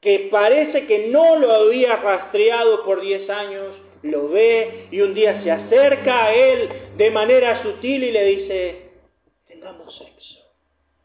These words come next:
José no lo vio venir, no se lo esperaba. "Diez años esta señora no me ha mirado porque yo era un esclavo. Ahora que soy el hombre más poderoso en la casa,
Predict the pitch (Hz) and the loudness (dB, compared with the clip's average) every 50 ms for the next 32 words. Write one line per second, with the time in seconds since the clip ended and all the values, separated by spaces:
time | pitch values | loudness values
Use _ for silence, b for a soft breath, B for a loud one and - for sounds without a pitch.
0 | _ _ _ _ _ _ _ _ _ _ _ _ _ _ _ _ _ _ _ _ | _ _ _ _ _ _ _ _ _ _ _ _ _ _ _ _ _ _ _ _
1 | _ _ _ _ _ - - - - 175 185 190 185 175 160 151 143 - - - | _ _ _ _ _ -18 -16 -10 -6 -4 -4 -4 -2 -4 -4 -6 -8 -12 -20 -20
2 | - _ _ - 170 185 208 202 190 170 165 170 180 196 185 170 151 139 135 135 | -20 _ _ -8 -4 0 2 2 2 2 0 0 2 2 2 2 0 -2 -6 -8
3 | 135 139 135 131 127 117 120 - - - _ _ _ _ _ _ _ - 170 196 | -10 -10 -10 -10 -12 -14 -16 -20 -20 -20 _ _ _ _ _ _ _ -12 -4 0
4 | 226 262 269 214 - - - 151 131 127 135 135 - - 139 131 127 139 143 139 | 2 2 2 0 -2 -6 -8 -10 -10 -10 -12 -12 -14 -14 -12 -10 -8 -6 -6 -6
5 | 131 127 127 127 123 123 120 - b b b b b b b _ 151 214 240 262 | -8 -8 -10 -10 -12 -12 -14 -16 b b b b b b b _ -12 -6 -2 -2
6 | 262 233 247 - 254 247 240 220 202 190 180 170 - 233 220 - - 185 185 - | -2 -2 -4 -8 -8 -6 -6 -6 -6 -6 -8 -6 -6 -6 -6 -4 -6 -8 -6 -6
7 | 196 196 202 220 226 226 214 208 202 190 - - - - _ - 196 220 269 285 | -8 -8 -6 -4 -4 -4 -4 -4 -6 -8 -10 -16 -20 -20 _ -10 -2 0 2 2
8 | 285 285 277 269 254 240 233 247 247 247 247 240 226 220 233 233 233 226 226 220 | 4 2 2 0 -2 -4 -4 -4 -4 -6 -6 -6 -6 -4 -4 -4 -4 -4 -4 -6
9 | 214 208 - 202 196 190 190 185 185 196 202 202 196 196 190 185 180 - - - | -6 -6 -6 -8 -6 -6 -6 -6 -4 -4 -4 -4 -4 -6 -8 -10 -12 -16 -12 -12
10 | 202 208 196 175 156 151 147 139 - - - - 131 131 147 190 208 190 180 170 | -10 -10 -8 -8 -8 -6 -8 -8 -10 -12 -18 -14 -10 -6 -4 -2 -2 -2 -4 -6
11 | 151 127 - - - - 147 - - 170 151 147 147 196 247 247 240 220 196 196 | -8 -8 -12 -20 -16 -16 -16 -12 -10 -8 -8 -4 -2 -2 -2 -2 -4 -8 -8 -8
12 | 185 - - 170 165 175 180 170 170 156 151 147 160 196 214 208 - 208 202 190 | -14 -12 -10 -10 -8 -8 -10 -10 -12 -14 -14 -10 -8 -8 -10 -8 -10 -14 -14 -14